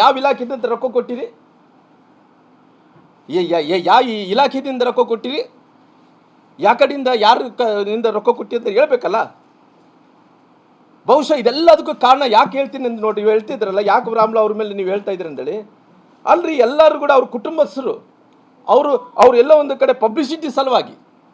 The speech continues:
ಪಬ್ಲಿಸಿಟಿ ಸಲುವಾಗಿ, ಪುಕಟಿ ಪ-, ಪಬ್ಲಿಸಿಟಿ ಸಲುವಾಗಿ ಅವ್ರು ಪಬ್ಲಿಸಿಟಿ ಮಾಡಿದ್ರು, ಜನರ ಜೀವ ತೆಗೆದ್ರು, ಪ್ರಾಣ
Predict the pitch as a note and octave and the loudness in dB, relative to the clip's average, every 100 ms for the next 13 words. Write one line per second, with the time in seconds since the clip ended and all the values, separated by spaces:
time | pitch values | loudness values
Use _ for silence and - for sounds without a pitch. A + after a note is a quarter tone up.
0 | _ _ _ _ _ _ _ _ _ D4 | _ _ _ _ _ _ _ _ _ -4
1 | G#4+ A4+ F4 E4+ - D4 G#3+ C#3+ - _ | 0 -2 -2 -2 2 2 2 -2 -12 _
2 | - C4 F#4+ E4+ D#4 B3+ C4+ C4+ A3 F#3+ | -10 -6 -4 2 2 2 -4 -6 -10 -12
3 | - D#3+ B2+ G#2+ - _ _ _ _ _ | -8 -6 -6 -8 -20 _ _ _ _ _
4 | _ _ - B3 C4 F#3+ F#3+ D4+ D4+ E4+ | _ _ 2 2 2 -2 -2 -6 -8 -10
5 | E4 C4+ A3 E3+ - - _ E3+ C#4 E4+ | -2 -2 -2 -6 -8 -8 _ 0 0 0
6 | A#3 C#4+ C4+ C4+ A3 F#3+ E3+ A#3+ C#4+ | -8 -4 -4 -4 -4 -4 -4 -2 -2